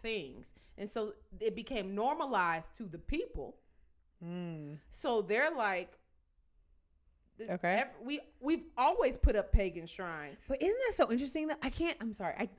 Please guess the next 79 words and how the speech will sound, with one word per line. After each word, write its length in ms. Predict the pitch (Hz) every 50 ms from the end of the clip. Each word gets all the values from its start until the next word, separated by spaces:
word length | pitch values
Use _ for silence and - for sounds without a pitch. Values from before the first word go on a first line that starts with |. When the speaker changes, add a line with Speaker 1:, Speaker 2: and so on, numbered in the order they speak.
| - - - - - - - -
Speaker 2:
when 120 | 247 262
you 80 | 294 320
think 220 | 311 339 339 311
about, 200 | - 359 285 240
like, 120 | 208 202
family 400 | - - - 220 220 220 220 226
members 320 | 226 226 226 220 226 233 226
and 80 | 226
stuff, 180 | 208 226 220 196
you 60 | 208
go 100 | 190 208
to 60 | 196 202
family 260 | - 202 202 208 208
functions, 200 | 202 208 208 196
you 60 | 196
be 80 | 185 190
like, 280 | 180 180 175 160 - _ _ _ - - -
"They 240 | 220 202 214 233 240
always 320 | 202 175 170 165 170 180 170
do 80 | 165 147
that. 280 | 151 143 - - - -
They've 100 | 226 254
been 120 | 285 -
smoking 200 | 247 233 247 254
for 80 | 233 233
twenty 220 | - 269 262 269
years." 300 | 302 359 311 190 165 170 - _ _ _ -
Speaker 1:
That's 140 | 196 190 214
just 120 | 233 220
what 120 | 214 190 185
they 100 | 175 160
do. 80 | 156
Speaker 2:
That's 160 | 151 208 247 247
just 140 | 247 220
what 100 | 233 214
they 100 | 185 180
do. 280 | 170 160 151 147 165 185 185 196
They 420 | 175 196 202 214 240 262 247 208 - - - - - - _ _ _ _ _ _ - - _ -
talk 180 | - 220 214 220
about 200 | 208 208 196 208
people 340 | 233 196 190 196 202 208
like 160 | 196 196 196 202
a 60 | 196
dog 320 | 185 190 196 190 196 190
for 80 | - 208
years. 240 | 208 220 233 - -
That's 140 | 208 226 226
just 120 | 240 233
what 120 | 240 240 214
they, 140 | 214 208 - -
that's 180 | - 220 214
just 120 | 226 214 214
what 80 | 202
Speaker 1:
Gossip 220 | 196 190 190 226 233
Speaker 2:
they 60 | 202
do. 40 | 180
Speaker 1:
is 60 | 175
just 120 | 175 175 170
what 100 | 170 156
we 80 | 156 156
do. 220 | 151 139 139 143
It's 100 | 170 202
Speaker 2:
That's 160 | 202 226 -
Speaker 1:
not 60 | 262
a 20 | 233
big 0 |
Speaker 2:
just 100 | 220 226
what, 120 | 208 -
Speaker 1:
deal. 60 | 160
Speaker 2:
I 20 | 202
mean, 160 | 208 196 190
it 80 | 190 196
is 120 | 196 190
what 120 | 190 175
it 80 | 143 165
Speaker 1:
It's 100 | 185 175
Speaker 2:
is. 80 | 185 180
Speaker 1:
how 80 | 180
we, 60 | 170